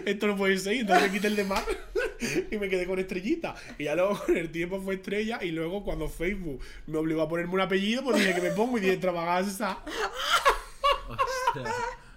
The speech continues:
Speaker 2: ¿Y, y en Barcelona qué más trabajos tuviste? O sea,
Speaker 1: En
Speaker 2: ¿tú de qué has
Speaker 1: Barcelona,
Speaker 2: trabajado?
Speaker 1: claro, yo en Barcelona entonces me tiré de becario, yo no sé si fueron dos años o tres,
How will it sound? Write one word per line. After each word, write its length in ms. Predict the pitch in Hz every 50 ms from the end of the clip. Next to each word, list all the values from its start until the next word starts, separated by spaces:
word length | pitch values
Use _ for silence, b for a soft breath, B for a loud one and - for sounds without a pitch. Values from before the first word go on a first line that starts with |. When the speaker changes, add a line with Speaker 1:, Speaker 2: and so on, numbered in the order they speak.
| - -
Speaker 2:
¿Y, 420 | - 156 151 147 139 127 127 - -
y 200 | - 135 135 135
en 40 | 127 127
Barcelona 520 | 131 123 - - 123 117 123 143 170 180
qué 100 | - 143
más 140 | 139 135 127
trabajos 400 | - 135 127 120 - - 120 -
tuviste? 440 | 135 120 110 101 - - 98 90 - - -
O 20 | -
sea, 100 | - -
Speaker 1:
En 80 | 151 160
Speaker 2:
¿tú 60 | 156
de 80 | 190 202
qué 80 | 185 170
has 60 | 135
Speaker 1:
Barcelona, 180 | 151 143 135 - -
Speaker 2:
trabajado? 280 | 113 98 92 87 76 - - - - -
Speaker 1:
claro, 220 | - 170 165 160
yo 100 | 151 156
en 60 | 151 160
Barcelona 380 | 165 170 165 180 175 175 170
entonces 580 | 170 175 165 180 180 185 180 - 208 202 214 214 - - - - - - -
me 180 | 139 151 151 147
tiré 260 | 127 156 147 151 151
de 120 | 156 160
becario, 520 | 160 160 147 - 175 190 208 208 190 165 151
yo 80 | 151
no 100 | 151 156
sé 80 | 147 151
si 100 | 139 160
fueron 260 | 143 - 170 175 165
dos 160 | 165 147 143 123 131
años 320 | 147 151 151 156 156 151 139
o 140 | 160 147
tres, 320 | 143 - 180 208 226 254